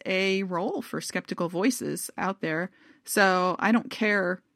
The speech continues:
if you call yourself a skeptic or not, you can still do that. Uh, you can still play that role in being that, that, uh,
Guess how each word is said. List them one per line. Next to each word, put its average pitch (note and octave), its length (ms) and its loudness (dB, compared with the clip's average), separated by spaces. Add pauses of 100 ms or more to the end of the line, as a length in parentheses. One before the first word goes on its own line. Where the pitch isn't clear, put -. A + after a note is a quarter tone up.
(160)
if - 160 -6
you - 60 -4
call G#3+ 220 2
yourself F#3+ 340 2
a D#3+ 60 -4
skeptic - 360 -4
or D#3+ 100 -4
not, A3 300 2
you - 60 -4
can E3+ 160 -10
still - 340 0
do F#3 560 0 (840)
that. E3 480 2
Uh, - 40 -4
you F3+ 140 -4
can A3 100 0
still C4 200 2
play G#3+ 240 2
that E3+ 280 0
role F#3 360 0
in F#3 160 -2
being E3+ 300 -4
that, D#3+ 260 -6
that, E3 360 -8
uh, C#3+ 200 -6